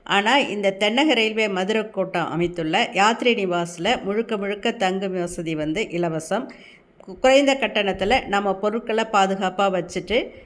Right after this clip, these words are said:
நம்ம ரெண்டு மூணு நாட்கள், நாட்களுக்கு பக்கத்துல இருக்கிற யாத்திரை, புனித யாத்திரை தலங்களுக்கோ அல்லது சுற்றுலா தலங்களுக்கோ சென்று வரலாம். எனவே, தென்னக ரயில்வே அமைத்துள்ள இந்த யாத்ரி நிவாஸை அனைவரும் பயன்படுத்துமாறு கேட்டுக்கொள்கிறேன்.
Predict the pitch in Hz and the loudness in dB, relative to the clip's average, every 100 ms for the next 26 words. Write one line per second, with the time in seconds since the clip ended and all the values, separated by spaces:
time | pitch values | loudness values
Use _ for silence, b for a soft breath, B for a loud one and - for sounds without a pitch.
0 | B - 208 208 214 233 226 208 208 208 | B -2 2 4 4 2 0 0 0 0
1 | 196 185 196 196 190 170 - 269 269 226 | -2 2 0 0 -2 -2 0 0 2 0
2 | 220 247 233 190 - 185 202 175 185 190 | 0 0 2 2 0 0 2 4 2 2
3 | 180 170 156 - - - - _ _ 214 | 2 2 0 -4 -12 -20 -20 _ _ -2
4 | 214 202 180 180 175 170 156 160 156 143 | 4 6 4 2 0 0 -2 -2 -2 -2
5 | - 196 196 B B - 202 208 190 220 | -2 -2 -4 B B 0 4 4 4 2
6 | 226 226 - - 226 226 190 180 170 165 | 0 -4 -6 0 4 4 4 0 0 -2
7 | 165 220 - - 202 175 165 156 143 151 | -2 -2 -4 -2 0 0 0 -2 0 -2
8 | 160 - - _ _ _ _ - 214 220 | -2 -8 -20 _ _ _ _ -2 2 4
9 | 247 240 226 247 294 226 214 208 208 - | 4 4 2 4 4 4 4 2 0 2
10 | 190 185 185 170 226 - 208 202 185 180 | 0 0 -2 0 0 0 -2 2 4 4
11 | 214 - 214 190 170 170 170 214 - 185 | 4 2 0 0 0 -2 0 -2 0 2
12 | 196 196 196 185 170 180 185 180 160 165 | 2 2 0 0 0 0 -2 -2 -2 -2
13 | 165 160 165 165 - 151 147 170 202 | -2 -2 -4 -4 -6 -6 -2 0 -2